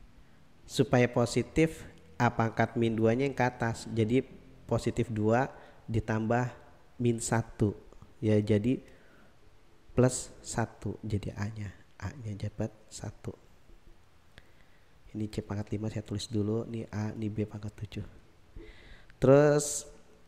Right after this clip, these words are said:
B pangkat empat sama,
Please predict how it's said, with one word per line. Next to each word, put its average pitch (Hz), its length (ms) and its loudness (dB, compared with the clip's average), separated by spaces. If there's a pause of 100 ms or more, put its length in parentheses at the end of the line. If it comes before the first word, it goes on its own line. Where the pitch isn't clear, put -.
(160)
B 131 320 12
pangkat 127 400 4
empat 156 320 2 (800)
sama, 113 960 2